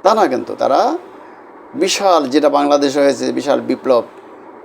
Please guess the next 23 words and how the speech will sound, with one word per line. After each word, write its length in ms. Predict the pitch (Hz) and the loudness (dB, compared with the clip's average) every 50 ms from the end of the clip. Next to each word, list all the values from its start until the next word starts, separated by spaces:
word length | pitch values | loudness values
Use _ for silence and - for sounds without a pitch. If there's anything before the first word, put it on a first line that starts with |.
| - - - - | -20 -20 -8 -2
ইউনূস 260 | - 147 156 151 - - | 2 2 2 2 2 0
সরকার, 280 | - 131 - 120 117 | 0 0 2 0 0
অন্তর্বর্তী 360 | 120 120 113 127 123 120 127 | 0 -2 -2 -2 -2 -2 -4
সরকার 220 | 120 127 123 135 131 | -4 -2 0 0 0
এসেছে, 380 | 131 - 143 127 - - 110 - - - - - - - - - - - - - - - - - - - - - - | 0 -2 -6 -8 -10 -10 -12 -12 -14 -20 -20 -20 -20 -20 -20 -20 -20 -20 -20 -20 -20 -20 -20 -20 -20 -20 -20 -16 -6
তারা 140 | - 156 165 180 | -2 0 2 2
তো 80 | 190 | 2
বিপ্লব 340 | 165 165 196 185 165 233 226 226 | 0 0 -2 0 2 2 2 2
করে 140 | 214 175 147 | 2 2 2
এসেছে, 320 | 123 - 107 98 - - - - - - - - - - - - - - - - - - - - - - - - - - - | 2 0 -4 -10 -14 -16 -16 -16 -18 -20 -20 -20 -20 -20 -20 -20 -20 -20 -20 -20 -20 -20 -20 -20 -20 -20 -20 -20 -20 -10 -4
অভ্যুত্থান 460 | 127 139 156 175 180 185 208 196 175 | -2 0 0 0 0 0 0 0 0
করে, 240 | 151 147 131 117 107 | 0 0 0 -2 -2
অ, 220 | - 110 107 107 113 | -4 -4 -4 -4 -4
নয়। 300 | 117 131 131 127 110 101 90 - - - - - - - - | -2 0 0 0 0 -2 -6 -12 -18 -20 -20 -20 -20 -14 -6
তো 60 | - | -2
ইরানে 260 | 143 160 185 202 214 214 | 2 2 2 2 2 0
তো 160 | 208 220 202 | 0 0 0
তার 200 | 175 - 180 180 | 2 2 0 0
চেয়েও 240 | 180 - - 208 175 143 | 0 2 2 2 2 4
বড় 220 | 151 156 165 190 | 4 4 4 4
কিছু 240 | 175 170 147 151 135 | 2 0 -2 -2 0
ঘটেছে 300 | 123 123 120 113 110 117 110 | 0 0 0 -2 -4 -8 -10
খামেনির, 460 | - 123 120 117 120 123 127 123 117 | -6 -4 -2 -2 -2 -2 -4 -4 -6